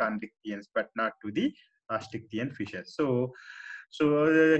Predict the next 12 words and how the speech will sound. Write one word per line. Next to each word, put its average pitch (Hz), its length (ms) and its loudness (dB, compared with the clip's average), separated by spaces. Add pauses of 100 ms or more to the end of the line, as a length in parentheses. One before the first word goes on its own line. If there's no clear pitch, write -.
here 156 320 4
in 147 180 0
this 147 160 -4
slide, 147 300 2
we 139 80 0
can 135 180 -2
see 139 480 0
the 117 420 -2
two, 135 260 0
uh, 117 680 -2
mm, 113 220 -4
uh, 110 240 -2